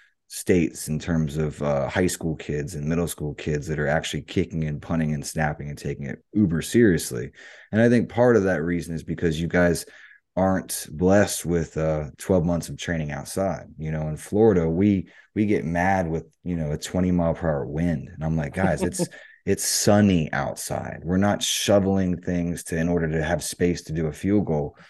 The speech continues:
Speaker 1: So I, I, I commend you for, for, again, realizing that, you know, embrace that suck and deal with it.
Speaker 2: <laughs>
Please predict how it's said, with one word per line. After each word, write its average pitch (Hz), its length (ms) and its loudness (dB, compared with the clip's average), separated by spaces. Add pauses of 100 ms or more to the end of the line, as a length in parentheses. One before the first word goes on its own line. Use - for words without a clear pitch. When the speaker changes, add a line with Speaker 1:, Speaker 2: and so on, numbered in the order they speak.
(240)
Speaker 1:
So 90 440 2
I, 87 160 0
I, 90 340 0
I 87 60 0
commend 95 400 0
you 95 200 2
for, 90 500 2 (560)
for, 82 420 -2
again, 80 600 -4 (320)
realizing 85 720 2
that, 71 120 -12 (160)
you 85 200 0
know, 78 100 0
embrace 87 420 4
that 90 240 -2
suck - 540 -2 (580)
and 85 140 -2
deal 120 240 6
with 85 200 2
it. - 240 -2
Speaker 2:
<laughs> - 60 -20